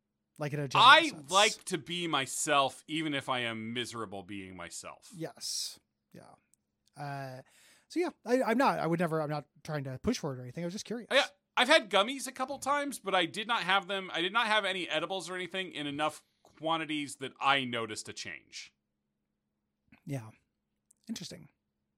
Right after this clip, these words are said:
Speaker 1: What if
Speaker 2: And I just don't like smoking things at all,
Speaker 1: No, it's
Speaker 2: so.
Speaker 1: awful. I don't understand how anybody does it.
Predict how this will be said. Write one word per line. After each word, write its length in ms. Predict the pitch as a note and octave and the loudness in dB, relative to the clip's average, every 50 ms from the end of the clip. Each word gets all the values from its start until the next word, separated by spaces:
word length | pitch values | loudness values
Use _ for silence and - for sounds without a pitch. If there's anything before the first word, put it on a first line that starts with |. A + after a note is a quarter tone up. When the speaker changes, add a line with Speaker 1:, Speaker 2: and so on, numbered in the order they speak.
| _ _ _ _ | _ _ _ _
Speaker 1:
What 220 | E3 E3 A3+ C#4 | -2 0 0 2
if 120 | D#4+ C4+ F#3+ | 2 2 2
Speaker 2:
And 100 | F#3 F3+ | 4 4
I 100 | G3+ G#3+ | 4 4
just 140 | G#3+ A#3+ - | 2 4 4
don't 140 | C#4+ C4+ B3 | 6 6 6
like 140 | B3 A#3 | 4 2
smoking 360 | - - A3 A#3+ - - E3 B2+ | 2 -2 -2 -4 -4 -6 -8 -8
things 420 | - F#2+ D#2+ A#1+ - - - - _ - | -8 -10 -10 -10 -14 -16 -16 -16 _ -6
at 100 | A2+ A2 | -4 -4
all, 180 | G#2 F2 - - | -4 -4 -2 0
Speaker 1:
No, 160 | F3+ F#3 F3+ F3 | 2 4 4 2
it's 180 | E3+ E3+ - | 2 0 -2
Speaker 2:
so. 60 | F#3+ F#3+ | 0 0
Speaker 1:
awful. 320 | A#3+ A#3+ - C3 A2+ - - | 0 0 -2 -6 -8 -6 -4
I 80 | E3 F3+ | 0 0
don't 100 | A#3+ C4+ | 2 2
understand 380 | C4 A#3+ G#3+ G3 - F#3+ E3+ | 2 0 -2 -2 -4 -4 -4
how 120 | D#3+ D3+ C#3 | -2 -4 -4
anybody 260 | C#3+ D#3 C#3+ C3 B2+ | -4 -4 -6 -8 -12
does 200 | - C3 B2+ B2+ | -12 -14 -14 -14
it. 160 | C#3 C#3 - | -14 -16 -18